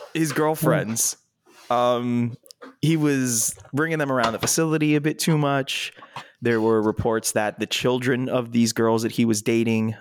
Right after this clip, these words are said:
um, were participating in team drills. And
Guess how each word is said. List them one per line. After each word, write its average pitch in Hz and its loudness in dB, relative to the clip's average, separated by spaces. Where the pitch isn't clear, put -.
um, 101 0
were 101 2
participating 123 -2
in 104 -2
team 113 0
drills. 151 0
And 120 0